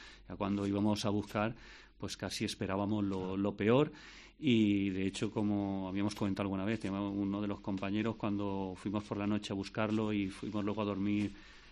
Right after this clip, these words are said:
eh, tres horas antes de ir por la mañana con, con el helicóptero, pues lo comentábamos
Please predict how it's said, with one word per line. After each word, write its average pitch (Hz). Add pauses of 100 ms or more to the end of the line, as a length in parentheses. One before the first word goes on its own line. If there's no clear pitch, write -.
(140)
eh, 101
tres 107
horas 113
antes 101
de 104
ir 101
por 104
la 104
mañana 104
con, 101
con 104
el 101
helicóptero, 104
pues 92
lo 92
comentábamos 98